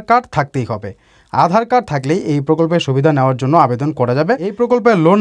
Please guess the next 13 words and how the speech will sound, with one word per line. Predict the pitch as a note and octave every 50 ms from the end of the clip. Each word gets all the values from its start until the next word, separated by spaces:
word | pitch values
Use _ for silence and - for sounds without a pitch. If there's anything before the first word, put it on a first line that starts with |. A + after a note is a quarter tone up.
| G3
নেওয়ার | E3+ D#3 C#3+ C#3 C3 -
পর | D3 E3+ F3+ - -
তা | D3 C#3+ - - - E3 F3+ G3+
এক | A3 G#3 F#3 F3
বছরের | F3 E3+ - F3 E3 E3 D#3+
মধ্যে | D#3 D3+ C#3 F#3+ G3+ G3+ -
শোধ | C3+ D3 D#3 - - C#3
করতে | B2+ A#2+ - C3 -
পারবেন | B2+ B2 B2 C#3 F#3+ G#3+ G#3+ - _ B2 A#2+ A#2 -
যে | E3+ G3+ A3 A3 A3
কোনো | G#3+ A3 G#3 -
সরকারি | D3 C#3 C#3 D#3+ D#3 D#3 C#3+ B2+
ব্যাংকে | B2+ B2+ B2+ - G3